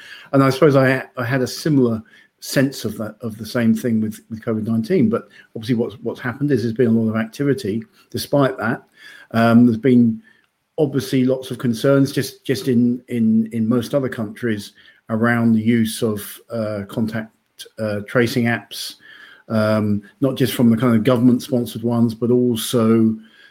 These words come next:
registration of, um, of people at bars, restaurants, and, and those kind of things. And, you know, the, the supervisory authority, I think, has been quite active in giving, uh, giving some guidance and, and templates that, uh,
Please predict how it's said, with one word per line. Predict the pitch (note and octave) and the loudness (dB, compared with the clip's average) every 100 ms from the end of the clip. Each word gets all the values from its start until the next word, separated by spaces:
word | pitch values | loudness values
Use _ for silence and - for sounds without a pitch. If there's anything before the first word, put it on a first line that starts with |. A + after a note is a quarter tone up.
| _ _ C3 | _ _ -8
registration | A2+ A#2+ A#2 - B2+ A#2 A2+ A#2+ | -2 0 -2 -2 0 2 0 2
of, | A2 G#2+ - - - | 2 2 -4 -14 -10
um, | A2+ A2+ A2 G#2+ G#2+ A2 A2+ | -4 -2 -2 -4 -6 -8 -12
of | - | -8
people | B2 A2 A2+ A2 | -2 -2 -2 -4
at | G#2 | -4
bars, | - A2+ A2+ A2 A2 | -4 -2 0 0 -2
restaurants, | A2 - A2+ A2 - | -6 -4 -6 -6 -4
and, | A#2 A2 | 0 0
and | A2 A2+ | 0 0
those | A#2 A2 | 0 0
kind | A2+ | -4
of | G#2+ | -4
things. | G#2+ A2 A2+ | -4 -4 0
And, | D#3 D3+ G#3 - | 2 2 -2 -2
you | D3+ | 0
know, | |
the, | C#3+ C#3+ - | 2 0 -2
the | C3 | -2
supervisory | F#3 D3+ C#3+ C3+ | 2 4 6 4
authority, | C3 D3 B2 A#2+ | 4 4 6 4
I | |
think, | A2+ B2 | 2 -2
has | A#2 | 0
been | B2+ A2+ | 0 0
quite | C3 B2 | 0 -2
active | B2+ B2+ C3+ A#2 | -4 -8 -4 0
in | A2+ | 0
giving, | A2 B2 A#2 A2 G2+ - _ _ _ _ _ - | 2 2 2 2 0 -8 _ _ _ _ _ -4
uh, | A2+ | 0
giving | A2 C3+ B2 | 2 2 2
some | A#2 A2 | 0 -2
guidance | B2 B2 A#2+ A#2 B2 - | -2 0 2 0 -2 -2
and, | A2+ A2 | 2 2
and | A2 G#2+ - | 2 -2 0
templates | B2+ A2+ B2+ A#2 - - | 0 2 0 -2 -6 -6
that, | A#2+ - - | -6 -4 -2
uh, | A#2 A2 | 0 0